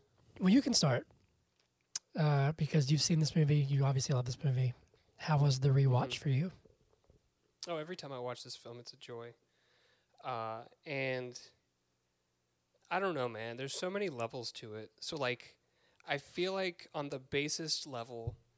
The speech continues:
Speaker 2: <laughs> a lot of the,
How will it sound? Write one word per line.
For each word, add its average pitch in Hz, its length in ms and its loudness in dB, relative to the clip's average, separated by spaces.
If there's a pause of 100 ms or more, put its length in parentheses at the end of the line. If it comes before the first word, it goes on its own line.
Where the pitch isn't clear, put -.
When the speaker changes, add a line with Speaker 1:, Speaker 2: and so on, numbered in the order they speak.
(1600)
Speaker 2:
<laughs> - 40 -12 (720)
a 165 80 -6
lot 156 220 -2
of 214 200 -8
the, 139 520 -6